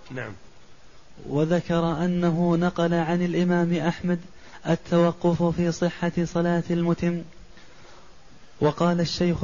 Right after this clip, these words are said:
Speaker 2: تقي،
Speaker 1: يقول إنه، إن الإمام أحمد رحمه الله توقف في صحة صلاة المتم، يعني لم يحكم بعدم صحتها ولا حكم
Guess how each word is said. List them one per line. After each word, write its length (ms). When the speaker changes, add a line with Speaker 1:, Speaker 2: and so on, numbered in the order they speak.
Speaker 2:
تقي، 240
Speaker 1:
يقول 240
إنه، 680
إن 200
الإمام 420
أحمد 300
رحمه 460
الله 260
توقف 600
في 560
صحة 640
صلاة 580
المتم، 640
يعني 400
لم 200
يحكم 440
بعدم 500
صحتها 760
ولا 340
حكم 600